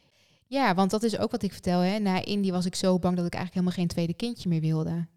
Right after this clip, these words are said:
Die confrontatie was gewoon te heftig voor mij. Maar doordat ik het wel aan ben gegaan, was er wel weer ruimte voor een tweede kindje.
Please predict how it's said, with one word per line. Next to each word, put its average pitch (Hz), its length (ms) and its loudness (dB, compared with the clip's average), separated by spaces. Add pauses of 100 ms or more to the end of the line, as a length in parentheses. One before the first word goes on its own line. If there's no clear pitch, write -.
(160)
Die 185 100 -4
confrontatie 185 800 -2
was 170 220 0
gewoon 175 220 2
te 202 160 0
heftig 190 440 -2
voor 165 180 -2
mij. 160 380 -4 (580)
Maar 180 200 0
doordat 190 260 2
ik 208 80 -2
het 185 100 2
wel 202 260 0
aan 220 220 -4
ben 165 240 0
gegaan, 165 440 -4
was 180 180 -2
er 180 100 0
wel 190 180 2
weer 170 160 0
ruimte 180 340 0
voor 165 160 -6
een 160 100 0
tweede 165 300 -4
kindje. 175 580 -6